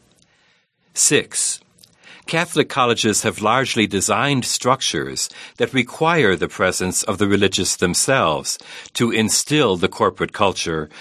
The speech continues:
throughout an organization. The clearest statement of this strategy I have yet seen appeared in nineteen sixty-nine in a statement from the Jesuits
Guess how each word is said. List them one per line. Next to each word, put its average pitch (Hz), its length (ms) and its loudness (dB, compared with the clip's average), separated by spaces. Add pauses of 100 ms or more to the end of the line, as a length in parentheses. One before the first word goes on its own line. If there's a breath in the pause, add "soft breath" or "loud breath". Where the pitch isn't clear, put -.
(160 loud breath)
throughout 117 560 2
an 98 100 2
organization. 92 880 0 (720 loud breath)
The 135 100 0
clearest 170 480 0
statement 123 460 0
of 98 100 2
this 98 160 0
strategy 104 680 -2
I 101 180 0
have 92 180 -6
yet 113 260 -2
seen 76 640 0 (380 loud breath)
appeared 156 400 0
in 123 100 0
nineteen 151 500 0
sixty-nine 98 960 -2 (300 loud breath)
in 120 100 0
a 120 60 6
statement 143 480 0
from 120 220 0
the 107 80 2
Jesuits 104 760 -2